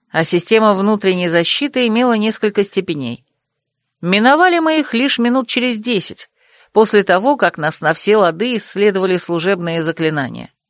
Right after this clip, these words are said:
Внутри здания было отделано молочно-белым мрамором,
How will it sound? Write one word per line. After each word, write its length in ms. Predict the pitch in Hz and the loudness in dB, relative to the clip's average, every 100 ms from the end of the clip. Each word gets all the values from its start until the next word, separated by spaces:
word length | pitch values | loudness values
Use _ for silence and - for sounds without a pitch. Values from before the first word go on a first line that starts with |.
| _ _ _ _ _ _ _ _ _ _ | _ _ _ _ _ _ _ _ _ _
Внутри 520 | - 151 180 190 311 | -8 -2 -2 2 2
здания 440 | 302 240 269 254 247 | 4 4 2 4 2
было 240 | 214 226 | 4 4
отделано 480 | 208 185 220 208 196 | 2 2 4 4 2
молочно-белым 840 | 190 196 202 - 190 185 196 190 196 | 2 2 0 0 -2 2 2 2 2
мрамором, 500 | 262 233 143 127 | 2 2 -2 -6